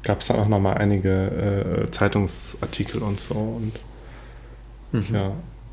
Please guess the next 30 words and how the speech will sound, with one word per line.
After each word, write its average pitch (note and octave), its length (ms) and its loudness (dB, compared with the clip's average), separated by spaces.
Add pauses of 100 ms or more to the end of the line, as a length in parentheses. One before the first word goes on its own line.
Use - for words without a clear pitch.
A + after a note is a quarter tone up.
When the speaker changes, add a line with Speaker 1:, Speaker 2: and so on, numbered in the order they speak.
(260)
Speaker 1:
anscheinend G#2+ 440 2
läuft G#2+ 240 4
da G2 80 2
grad F2 300 -2
irgendwas F#2 420 -2
bei F#2 160 -4
der F2+ 180 0
noch. F2+ 160 -4 (760)
Speaker 2:
Bei - 60 6
der, - 200 4
bei A2+ 100 4
der A2 140 2
läuft A2 260 2
noch F#2 80 6
Speaker 1:
Ja. C3 140 8
Speaker 2:
was. - 340 0 (600)
Speaker 1:
<laughs> F3+ 640 0
Na C3+ 180 10
gut, A#2 260 8
so, A#2+ 240 12
und A2 160 6
zum B2+ 160 8
Ende, C#3 600 8 (760)
ähm, A2+ 1120 8 (320)
würde A2+ 280 2
ich - 100 -4
gerne G#2 180 6
noch G#2 140 2
kurz A2 180 4
auf G#2 140 -2